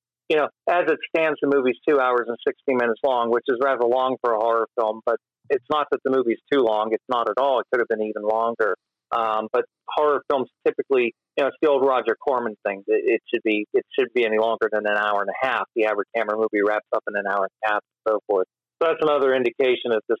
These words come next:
was a, uh, you know, a, a, a longer, more leisurely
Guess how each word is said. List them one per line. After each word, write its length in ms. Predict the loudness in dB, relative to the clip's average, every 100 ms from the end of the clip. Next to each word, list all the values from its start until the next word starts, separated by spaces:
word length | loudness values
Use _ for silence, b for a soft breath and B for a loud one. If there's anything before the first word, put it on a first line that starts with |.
| -2
was 120 | 0
a, 260 | 2 4 2
uh, 140 | 0 -4 _ -6
you 80 | -2
know, 200 | 0 0
a, 320 | 0 -2 -2
a, 60 | -2 0
a 20 |
longer, 600 | 2 2 0 -2 -2 -2 0
more 220 | 0 0 0
leisurely 500 | 0 2 2 0